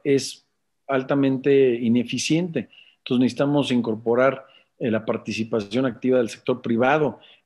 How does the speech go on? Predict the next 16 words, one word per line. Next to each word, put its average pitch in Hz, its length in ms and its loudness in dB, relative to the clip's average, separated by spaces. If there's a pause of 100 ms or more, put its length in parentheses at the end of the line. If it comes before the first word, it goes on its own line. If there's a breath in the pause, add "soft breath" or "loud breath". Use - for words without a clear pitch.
en 139 440 2 (160)
la 117 240 -2
salud 113 480 0
para 113 360 -2
ampliar 123 580 0
esa 131 240 -2
inversión 127 640 0 (240 soft breath)
y 113 120 -4
con 113 200 2
eso 120 240 0
dar 127 440 -2 (160)
mayor 117 380 0
acceso 123 640 -2
a 113 80 -4
la 107 180 -4
población 120 720 -2